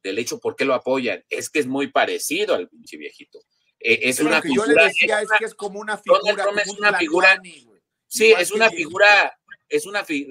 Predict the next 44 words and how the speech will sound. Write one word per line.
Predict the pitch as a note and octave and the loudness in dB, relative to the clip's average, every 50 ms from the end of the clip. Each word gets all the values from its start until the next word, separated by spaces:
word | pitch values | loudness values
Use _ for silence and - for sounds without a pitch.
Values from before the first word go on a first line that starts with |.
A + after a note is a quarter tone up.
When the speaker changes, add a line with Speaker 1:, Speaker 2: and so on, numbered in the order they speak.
| B2 | -12
Speaker 1:
figura | - B2+ B2+ A#2 B2+ D3+ E3+ E3+ - - | -10 -10 -8 -8 -4 -4 -4 -4 -2 -4
que, | C#3 A#2+ A2 - | -4 -4 -4 -6
que, | - G#2+ G2+ G2 F#2+ - | -8 -12 -12 -12 -14 -10
que | - A2 G#2+ G#2 | -8 -8 -8 -4
se | - A#2+ A2+ | -4 -4 -4
nota, | A#2 C3+ C#3+ C#3+ - - G#2+ F#2+ | -2 -4 -4 -6 -6 -6 -8 -8
que | - - G#2 | -8 -10 -10
se | - A2 | -8 -6
da | A#2 C3 | -4 -4
a | C#3+ | -4
notar | D3+ D#3 C#3+ - D3 D3 E3 F#3 - - _ _ _ _ _ _ | -6 -8 -6 -4 -2 -2 -2 -2 -6 -10 _ _ _ _ _ _
y | - B2 A2+ | -12 -10 -8
que | A2 B2 | -6 -6
es | B2 B2 | -6 -6
muy, | C3 C#3+ D3 D3+ D#3 D3+ | -6 -6 -4 -4 -4 -6
muy, | C#3+ C3 B2 B2 C3 C3+ C#3+ C#3+ C#3+ C3+ B2 G#2+ | -6 -8 -8 -8 -6 -6 -6 -6 -6 -6 -8 -10
muy | F#2 F#2 G2 A2 A2+ A#2+ B2+ B2 _ - A#2 | -14 -16 -16 -14 -12 -12 -14 -14 _ -16 -10
radical | A2 A2+ A2 G#2 G2+ - - A2+ A2+ | -8 -6 -6 -8 -8 -8 -8 -8 -8
en | B2 B2 | -8 -10
los | A#2+ A2+ G#2+ | -12 -14 -14
discursos. | - - - - G#2+ G2+ G#2 F#2+ | -18 -20 -18 -18 -18 -18 -16 -16
Speaker 2:
Y | F#2+ | -16
Speaker 1:
Entonces, | F2+ - B2 D3 E3 F3+ - | -12 -8 -6 -4 -4 -4 -4
Speaker 2:
eso | C#3+ G3 | -4 -4
le | F3+ E3 E3 | -4 -4 -6
Speaker 1:
eso, | - C#3 | -4 -4
Speaker 2:
gusta | C3 A#2+ - - | -6 -4 -4 -4
al | F#3 E3+ | -6 -6
mexicano, | D#3 D3+ C#3+ - C3+ B2 - C#3+ C#3+ D3 D3+ D3 C3 A2+ A2+ C3+ | -8 -12 -14 -16 -20 -14 -10 -10 -8 -8 -8 -10 -14 -8 -6 -6
Speaker 1:
eso | C#3+ D3 D#3 | -4 -2 0
Speaker 2:
una | D3+ D3 | 0 0
Speaker 1:
le | C3 | 0
gusta | A2+ G#2+ A#2 A2+ _ B2 | -2 -6 -8 -12 _ -10
al | A2+ A2 | -10 -8
Speaker 2:
a, | C3+ | -8
a | C#3 | -10
Speaker 1:
mexicano. | - B2 - C#3 C#3 | -8 -8 -8 -8 -8
Speaker 2:
idolizar | C#3+ C#3+ D3 C#3+ C#3 C3+ C#3 - D3+ D3+ D#3 D#3 D#3 | -8 -8 -8 -8 -8 -12 -8 -6 -4 -2 -2 -2 -2
a | D3 C#3+ | -4 -4
alguien | D3 D3 C#3 B2+ B2+ A#2 G#2 G2+ G2+ | -6 -10 _ _ -20 -20 -20 _ _
y | G2+ G2+ - - - - | _ -10 -10 -10 -10 -12
estar | - _ - B2+ C3 | -16 _ -12 -12 -10
ahí | C3+ C3 B2 | -10 -12 -14
atrás. | B2 A#2+ _ A#2 A2+ A2 A2+ A2+ | -14 -16 _ -16 -16 -16 -16 -18